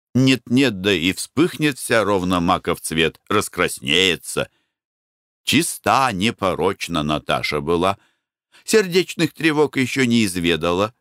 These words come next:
её пора ещё не пришла. Но Лизавета Зиновьевна,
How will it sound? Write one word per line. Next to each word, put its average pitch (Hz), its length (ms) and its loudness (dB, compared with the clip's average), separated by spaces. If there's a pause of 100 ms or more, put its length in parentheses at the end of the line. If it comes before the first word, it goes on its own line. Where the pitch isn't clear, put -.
(140)
её 104 320 2
пора 147 360 0
ещё 87 400 -2
не 80 160 0
пришла. 85 580 -2 (500)
Но 107 200 2
Лизавета 110 760 0
Зиновьевна, 190 880 -2